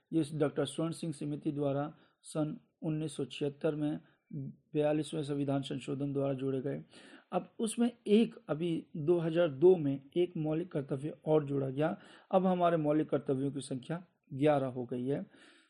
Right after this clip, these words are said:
छियासीवीं संविधान संशोधन द्वारा ये मौलिक कर्तव्य ग्यारहवाँ जोड़ा गया कि जो माता पिता या संरक्षक हों, वे अपने छः से चौदह वर्ष के बच्चों के,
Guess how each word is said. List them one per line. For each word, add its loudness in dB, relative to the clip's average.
छियासीवीं 4
संविधान 2
संशोधन -4
द्वारा -2
ये 6
मौलिक 4
कर्तव्य -2
ग्यारहवाँ 0
जोड़ा -2
गया -2
कि -4
जो 4
माता 2
पिता -4
या 2
संरक्षक 0
हों, -6
वे 2
अपने -2
छः -4
से -8
चौदह -4
वर्ष -2
के -10
बच्चों -6
के, -8